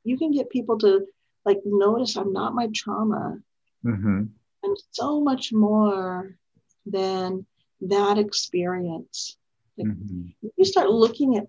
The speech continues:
Speaker 1: all of the days of your lives and all of the things that you learned, like, that trauma is just one aspect of you, and it doesn't have to be all of you. And it can be freeing to kind of connect to that,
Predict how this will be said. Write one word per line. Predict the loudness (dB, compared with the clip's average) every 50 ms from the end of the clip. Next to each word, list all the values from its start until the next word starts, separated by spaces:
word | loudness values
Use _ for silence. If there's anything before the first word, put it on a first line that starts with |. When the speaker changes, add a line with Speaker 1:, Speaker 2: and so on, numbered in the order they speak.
| _ -4
Speaker 1:
all | -2 0 2 2 4 4 4 4
of | 4 2 4 4
the | 4 4
days | 4 6 8 8 10 10 10 8 6 4
of | 2 2
your | 2 0 0
lives | 0 0 0 0 0 0 -2 -4 -8 -10 -16
and | -20 -12 -6 -2
all | 0 2 2 4 6 6
of | 6 6
the | 6 4 0 -2
things | -6 -6 -6 -6 -6
that | -6 -6 -4
you | -4 -6 -4 -4
learned, | -4 -2 -2 -2 -2 -2
like, | -4 -4 -6 _ _ _ _ _ _ _ _ _ _ _ _ _ _ 2
that | 2 2 2 2 -2 -8
trauma | -8 -6 -2 0 0 2 2 2 0 0 -2 -4 -4
is | -6 -6 -6
just | -6 -8 -8 -8
one | -6 -4 -4 -2 -2 -2
aspect | -2 -4 -4 -6 -8 -10 -8 -10 -10 -10 -10 -12
of | -12 -10
you, | -8 -6 -4 -2 -2 -2 -4 -6 -8 -10 -10 -8
and | -6 -6
it | -6 -4 -4
doesn't | -4 -4 -4 -4 -8 -10
have | -10 -10 -12 -12
to | -14 -14
be | -10 -6 -4
all | -2 -2 -2 -2
of | -4 -4
you. | -4 -4
And | -4 -4
it | -6 -6 -2
can | 0 0
be | 2 0 0 -2 -6 _ -4
freeing | 0 0 2 4 4 4 2 2 -2
to | -6 -8 -12 _
kind | -8 -8 -8
of | -8 -8 -8
connect | -8 -6 -6 -6 -6 -8 -12 -14
to | -10 -8 -6
that, | -6 -8 -8